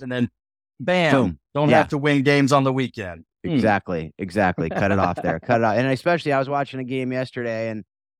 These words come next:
Speaker 2: an, a eighty-ninth minute goal to lose one nothing for the team that I was, you know, pulling for. So that, those are
Speaker 1: Hmm.
Speaker 2: always, you know, gut, gut wrenchers. But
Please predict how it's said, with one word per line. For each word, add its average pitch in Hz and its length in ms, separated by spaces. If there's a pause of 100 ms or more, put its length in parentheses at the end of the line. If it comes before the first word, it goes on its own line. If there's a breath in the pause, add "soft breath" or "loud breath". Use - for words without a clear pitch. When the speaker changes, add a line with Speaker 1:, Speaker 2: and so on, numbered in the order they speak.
(120)
Speaker 2:
an, 117 360
a 110 220
eighty-ninth 139 800
minute 127 380
goal 123 360
to 123 120
lose 120 340
one 120 280
nothing 113 460
for 107 180
the 107 80
team 107 300
that 104 120
I 101 120
was, 98 200
you 104 120
know, 92 180
pulling 95 320
for. 90 300
So 104 180
that, 107 180
those 131 220
are 127 100
Speaker 1:
Hmm. 113 60
Speaker 2:
always, 101 320
you 101 120
know, 92 140
gut, 95 280 (120)
gut 90 240
wrenchers. 85 440
But 95 220